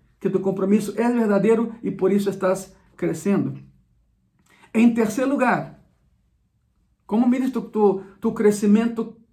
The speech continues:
espiritual después de un compromiso con Dios? En tercer lugar, empiezas a sentir un amor profundo hacia Dios.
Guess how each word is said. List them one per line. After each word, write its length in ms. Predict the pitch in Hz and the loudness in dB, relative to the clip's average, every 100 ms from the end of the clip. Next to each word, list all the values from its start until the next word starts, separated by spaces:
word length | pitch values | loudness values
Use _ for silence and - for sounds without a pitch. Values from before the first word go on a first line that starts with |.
| - | -6
espiritual 920 | 190 - 208 208 202 214 214 220 - - | -6 -4 -4 -4 0 0 0 -6 -10 -4
después 260 | 180 214 | 0 2
de 60 | 208 | 2
un 60 | 202 | 0
compromiso 460 | 202 185 202 208 | -2 0 0 0
con 140 | 190 196 | -2 2
Dios? 240 | 240 262 - - | 2 0 -4 0
En 160 | 214 | 2
tercer 300 | 208 208 247 | 2 0 -2
lugar, 560 | 269 254 208 151 - _ _ _ _ _ | 0 0 0 -2 -12 _ _ _ _ _
empiezas 560 | 208 202 208 269 269 262 | 2 4 4 2 2 -2
a 80 | |
sentir 400 | 240 226 202 240 | -2 -2 0 0
un 140 | 240 208 | 2 2
amor 320 | 196 240 - | 2 2 0
profundo 760 | 220 202 - - 269 359 269 | 0 0 0 -2 -2 0 2
hacia 260 | 185 - 180 | 0 2 0
Dios. 480 | 185 233 - - | 0 -2 -6 -12